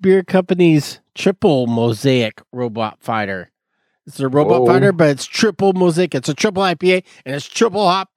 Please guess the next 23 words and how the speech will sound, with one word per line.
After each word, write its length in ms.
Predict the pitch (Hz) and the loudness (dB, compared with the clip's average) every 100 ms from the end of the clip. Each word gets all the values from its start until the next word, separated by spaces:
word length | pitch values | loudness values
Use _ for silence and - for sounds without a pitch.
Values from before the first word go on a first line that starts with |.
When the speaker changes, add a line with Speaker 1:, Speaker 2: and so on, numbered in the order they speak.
| _ _ _ _ | _ _ _ _
Speaker 1:
mosaic. 640 | 156 156 175 196 147 - _ _ _ _ _ _ _ _ _ _ _ _ _ | -8 -4 0 0 -2 -10 _ _ _ _ _ _ _ _ _ _ _ _ _
Speaker 2:
Three 680 | - 85 87 95 101 98 92 - | -2 2 2 2 2 0 -2 -2
mosaic. 540 | 82 85 80 76 67 | 0 2 2 0 -2
Speaker 1:
Yep. 220 | 147 202 _ | -4 -4 _
Mosaic, 680 | 127 135 123 143 147 208 - _ _ - | -6 -2 0 2 2 0 -4 _ _ -14
Mosaic 500 | 117 120 135 151 - | -12 -6 -4 -4 -4
Cryo, 480 | 190 170 170 190 - _ _ - | -4 -2 0 -2 -4 _ _ -12
and 140 | 127 | -6
Mosaic 520 | 127 131 131 139 139 156 | -2 0 0 2 2 0
Speaker 2:
Uh-huh. 240 | 160 156 | 0 -2
Speaker 1:
Incognito. 960 | 160 151 151 156 160 196 185 117 90 _ _ _ _ _ _ _ _ | -2 -2 -2 0 2 2 2 0 -2 _ _ _ _ _ _ _ _
Speaker 2:
Yes. 680 | - 76 69 - - - - _ _ _ _ _ _ _ _ _ _ _ _ _ _ | -8 -6 -6 -8 -18 -20 -20 _ _ _ _ _ _ _ _ _ _ _ _ _ _
That 120 | 98 104 | -2 0
must 280 | 104 92 | 0 0
be 120 | 110 104 | 0 2
the 120 | 95 | 2
beer 220 | 92 90 | 2 2
we 140 | 82 82 | 0 -4
collabed 540 | - 78 73 71 - | -2 0 0 -4 -8
with 280 | 76 65 - | -6 -6 -8
for 160 | - 69 | -10 -8
Beer 240 | 69 64 | -6 -8
Week. 220 | - - | -10 -16